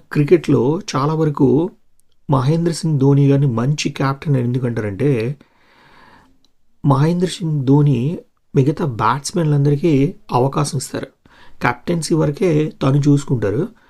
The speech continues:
బ్యాటింగ్ సంబంధించి ఎవరెవరిని ఏ ఆర్డర్లో ప-, పంపించాలి, లేదు తన అపోజిషన్ నాన్ స్ట్రైకర్ ఎండ్‌లో రవీంద్ర జడేజా వీళ్ళు ఎవరైనా ఉన్నారంటే,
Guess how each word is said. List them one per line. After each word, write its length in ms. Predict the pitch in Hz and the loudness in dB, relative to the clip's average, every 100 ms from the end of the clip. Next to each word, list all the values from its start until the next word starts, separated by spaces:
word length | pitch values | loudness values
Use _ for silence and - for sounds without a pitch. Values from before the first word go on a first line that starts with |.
| _ - - - | _ -20 -20 -4
బ్యాటింగ్ 460 | 120 123 175 185 170 | 0 0 0 -4 -4
సంబంధించి 600 | - 151 147 147 143 151 | -4 0 2 0 2 2
ఎవరెవరిని 640 | 120 127 151 151 143 131 | 2 0 0 2 2 2
ఏ 40 | |
ఆర్డర్లో 420 | 123 127 131 127 127 | 0 0 0 0 -2
ప-, 140 | - | -4
పంపించాలి, 920 | - 110 - 113 107 107 110 98 95 - | -6 -8 -6 -6 -6 -6 -6 -6 -8 -2
లేదు 240 | 131 131 139 | 4 6 4
తన 340 | 131 117 117 - - - - - | 2 -2 -4 -6 -16 -20 -12 -6
అపోజిషన్ 640 | 107 143 147 147 160 127 | 0 4 4 4 0 -2
నాన్ 240 | 113 131 143 | 0 0 0
స్ట్రైకర్ 400 | - 135 123 127 | 0 -2 0 -2
ఎండ్‌లో 460 | 123 135 139 123 | 0 4 4 4
రవీంద్ర 400 | 123 113 123 131 | 0 -2 0 2
జడేజా 560 | 117 117 120 120 123 120 - - - _ | 2 2 2 2 0 -2 -8 -20 -20 _
వీళ్ళు 200 | 123 113 | 0 2
ఎవరైనా 340 | 113 120 127 127 | 2 0 0 0
ఉన్నారంటే, 640 | 117 120 117 107 185 175 | -2 -2 -4 -4 -4 -4